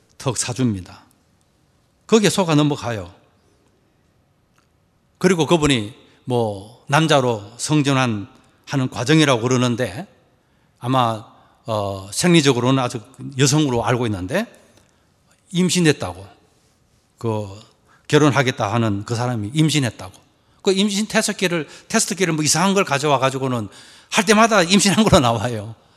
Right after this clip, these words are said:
여러분, 아무리요, 여성이 어떻게 여성에게 임신을 시킬 수가 있습니까? 그거는 말이 안 되는 거예요. 그런데 거기에 속아서 그렇게 문제를 일으키는, 어, 뉴스가 지금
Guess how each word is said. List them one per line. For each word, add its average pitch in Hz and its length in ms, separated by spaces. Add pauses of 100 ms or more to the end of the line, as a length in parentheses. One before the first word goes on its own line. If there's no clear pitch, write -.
(300)
여러분, 202 260
아무리요, 175 760 (400)
여성이 185 800 (200)
어떻게 208 360
여성에게 190 420
임신을 190 340
시킬 160 200
수가 139 160
있습니까? 131 600 (380)
그거는 233 280
말이 190 260
안 233 100
되는 226 220
거예요. 110 400 (760)
그런데 233 360
거기에 175 440 (600)
속아서 110 680 (1300)
그렇게 131 300
문제를 123 420
일으키는, 117 520 (280)
어, 95 500
뉴스가 120 420
지금 104 380